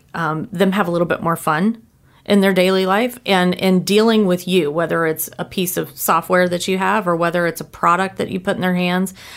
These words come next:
I mean, it doesn't matter what it is, what your business is, how it interacts with people should be, um, delightful is the word we use a lot. And it, if you can use the behavioral aspect to inform those thoughts and decisions before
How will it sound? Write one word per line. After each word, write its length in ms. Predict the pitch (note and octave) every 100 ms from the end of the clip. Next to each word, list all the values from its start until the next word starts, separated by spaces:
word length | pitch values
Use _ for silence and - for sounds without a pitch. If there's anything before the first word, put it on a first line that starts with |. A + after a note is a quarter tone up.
| -
I 40 |
mean, 100 | A3+
it 80 | A#3+
doesn't 220 | C4+ C4
matter 200 | G#3 G3
what 240 | F3+ F3 E3
it 80 | D#3+
is, 220 | D3 D#3+
what 140 | E3+
your 100 | E3
business 400 | D#3+ D#3+ D#3 D3
is, 160 | - -
how 320 | - F#3 G3
it 80 | F#3+
interacts 600 | F3+ E3+ D#3 D3 - -
with 180 | E3+ B2+
people 400 | F#3+ F#3+ A3+ - - -
should 300 | - A#3 G3
be, 420 | G3 F#3 F3 F3 -
um, 440 | E3+ D#3+ D#3 - - F3
delightful 760 | E3+ D#3 D3 - - D#3+ D#3+ -
is 160 | E3
the 80 | E3
word 240 | D#3+ D#3
we 100 | D#3
use 220 | D3 C3+ -
a 60 |
lot. 320 | - - - - - - -
And 420 | - F#3+ F3+ F3 -
it, 320 | G3 - - G#3
if 120 | -
you 140 | A#3+
can 220 | B3 G#3
use 400 | E3 G#3 G#3+ F#3
the 80 | F3+
behavioral 640 | F3 E3+ F#3+ G3+ F#3+ F3 E3+
aspect 480 | E3 - E3+ - -
to 180 | - E3+
inform 600 | E3 D#3+ - F#3 F#3 F#3
those 300 | F3 E3+ D#3+
thoughts 340 | - E3+ E3+
and 100 | E3+
decisions 500 | D#3+ - D#3+ D#3 D3 - _ E3 C#3+
before 800 | E3 D#3 - E3+ D#3 F#3+ C#4